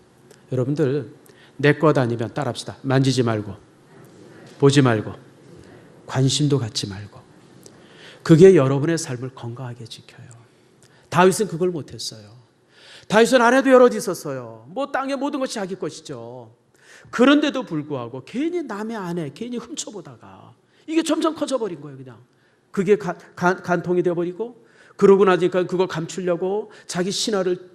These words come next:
죽여버리고, 그것도 안 되니까 그 또 그냥 비밀로 감춰버리고, 인격도 파탄이 돼버리고, 신앙도 파탄이 돼버리고, 작은 것 하나가 나중에는 워낙 커져버린 거예요. 감당할 수 없을 정도로. 이게 죄예요, 여러분들.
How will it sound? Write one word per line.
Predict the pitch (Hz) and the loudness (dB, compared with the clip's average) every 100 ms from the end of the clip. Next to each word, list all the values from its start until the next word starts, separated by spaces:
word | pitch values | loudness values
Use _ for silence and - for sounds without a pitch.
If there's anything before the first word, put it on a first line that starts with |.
| _ - | _ -10
죽여버리고, | 190 190 180 180 180 226 254 - - - | 0 2 2 -2 -2 -4 -4 -20 -20 -16
그것도 | - 190 196 | 2 4 6
안 | 185 175 | 4 4
되니까 | 175 175 190 196 - - | 2 0 -4 -4 -8 -8
그 | - 185 | -2 2
또 | 202 | 2
그냥 | 175 185 - | 2 -4 -2
비밀로 | 190 190 185 | 0 2 2
감춰버리고, | 175 175 - 180 180 185 202 202 | 0 -6 -10 -10 -10 -8 -8 -4
인격도 | 196 208 185 208 | -2 -2 -4 -6
파탄이 | - 311 202 196 | -8 -10 -8 -6
돼버리고, | 190 190 190 208 | -6 -8 -8 -10
신앙도 | 196 240 220 214 | -8 -8 -6 -8
파탄이 | 208 208 214 196 | -10 -12 -14 -16
돼버리고, | 185 185 185 180 _ - - - | -16 -16 -18 -20 _ -20 -20 -6
작은 | - - - - 349 302 285 | -4 -2 -4 -2 2 2 2
것 | 294 277 | 0 -4
하나가 | 226 196 | -6 -4
나중에는 | 170 202 254 277 269 214 | 4 6 4 2 -6 -6
워낙 | 185 349 403 403 | -2 4 4 4
커져버린 | - 233 220 170 135 | 0 2 2 0 -6
거예요. | 131 123 127 123 | -14 -16 -16 -8
감당할 | 220 403 415 381 | -6 -4 -6 -8
수 | - - | -10 -12
없을 | 156 | -14
정도로. | - 131 120 - _ _ _ _ _ _ _ _ - | -16 -18 -20 -20 _ _ _ _ _ _ _ _ -8
이게 | 165 208 | -4 -2
죄예요, | - 139 117 104 | -2 -6 -6 -12
여러분들. | 98 - - | -20 -20 -20